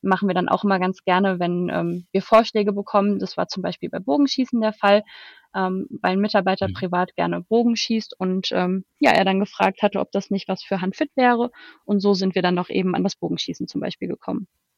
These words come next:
Speaker 2: Mhm. Das heißt, Sie fragen schon beide Seiten ab. Also was könnte euch interessieren und auf der anderen Seite, was habt ihr selber,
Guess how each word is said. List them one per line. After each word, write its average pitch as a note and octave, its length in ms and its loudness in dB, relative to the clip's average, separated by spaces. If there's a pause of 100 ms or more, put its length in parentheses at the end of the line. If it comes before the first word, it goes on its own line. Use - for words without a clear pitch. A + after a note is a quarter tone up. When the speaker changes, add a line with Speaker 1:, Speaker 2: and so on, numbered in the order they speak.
(240)
Speaker 2:
Mhm. G#2 520 0 (420)
Das - 160 -8
heißt, F2+ 140 0
Sie - 80 -6
fragen F2 260 -2
schon E2+ 180 0
beide E2 220 -2
Seiten - 320 -6
ab. - 180 -8
Also E2+ 200 -8
was F2 180 -4
könnte E2+ 320 -4
euch E2+ 180 -4
interessieren F2+ 580 -2
und - 100 -4
auf E2+ 100 -2
der - 100 -4
anderen F2+ 160 -2
Seite, F2+ 300 -4
was E2+ 220 -2
habt - 160 -8
ihr F2 80 -4
selber, E2+ 440 -4